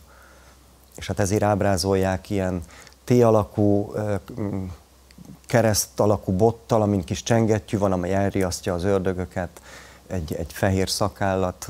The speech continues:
látunk, ami az aszketizmusát jelképezi. Tehát ő ennek a, és hát Remete volt, de nagyon sok követője lett. Tehát azért a, a húsz-huszonöt év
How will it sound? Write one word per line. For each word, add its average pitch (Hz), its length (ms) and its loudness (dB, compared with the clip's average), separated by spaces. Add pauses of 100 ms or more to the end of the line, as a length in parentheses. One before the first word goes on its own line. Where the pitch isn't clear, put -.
látunk, 92 540 -4
ami 87 180 -6
az 82 100 -8
aszketizmusát 95 1200 -6
jelképezi. 90 840 -6 (600)
Tehát 101 280 -10
ő 95 100 -2
ennek 92 320 -4
a, 95 340 -4 (280)
és 101 160 -4
hát - 260 -2 (760)
Remete 139 400 4
volt, 110 300 6
de 117 80 2
nagyon 113 300 4
sok 98 220 -4
követője 95 580 0
lett. 87 200 -4
Tehát 92 240 -6
azért 95 240 -2
a, 95 240 -2 (400)
a - 100 -10
húsz-huszonöt 104 1200 -2
év 104 300 2